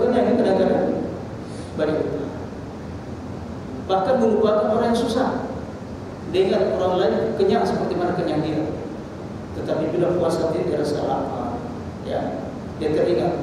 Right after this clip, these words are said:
macam mana kelaparan orang-orang susah. Ya, tak tentu dia kenyang. Tapi kita orang berada ini, ada masa tertentu ketika kita kena kenyang pada waktu maghrib tadi. Ya. Jadi dia puasa tadi. So, itu apabila lepas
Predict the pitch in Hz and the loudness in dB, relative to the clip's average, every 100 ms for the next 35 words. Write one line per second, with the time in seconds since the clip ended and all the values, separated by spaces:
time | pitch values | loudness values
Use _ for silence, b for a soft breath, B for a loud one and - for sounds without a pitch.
0 | - - - 196 - - - 147 147 147 | -4 -2 -2 0 2 0 0 0 0 0
1 | - - 143 143 143 - - - - - | 0 -2 -2 -2 -2 -4 -4 -6 -8 -8
2 | - - - - - - - - - 143 | -10 -10 -10 -10 -10 -10 -10 -10 -10 -6
3 | - - - 151 156 147 147 131 - - | -4 -4 -2 0 0 0 2 2 0 0
4 | - 135 - 147 151 151 147 151 147 143 | -2 -4 -6 -6 -6 -4 -4 0 0 0
5 | 143 139 143 147 147 - - - - - | 0 0 2 2 2 0 -2 -4 -6 -8
6 | - 147 147 143 147 147 147 - - - | -6 -2 0 2 0 0 0 -2 -2 -2
7 | - - - - - - - - - - | -2 -2 -2 -2 -2 -2 -2 -2 -2 -2
8 | 170 - - 120 123 123 - - - 143 | 0 0 2 2 2 0 -2 -4 -4 0
9 | 143 143 147 151 147 - - - - - | 2 4 4 4 2 0 -4 -6 -6 -6
10 | - - - - - - - - 147 - | -6 -6 -8 -10 -10 -10 -10 -2 2 4
11 | - - - - - - - - - - | 4 2 0 0 0 0 0 -2 -4 -6
12 | - - - - - - - 170 190 180 | -8 -8 -10 -10 -10 -10 -2 2 4 4
13 | - 151 - 160 156 - - - - - | 4 4 4 4 4 4 2 2 0 -4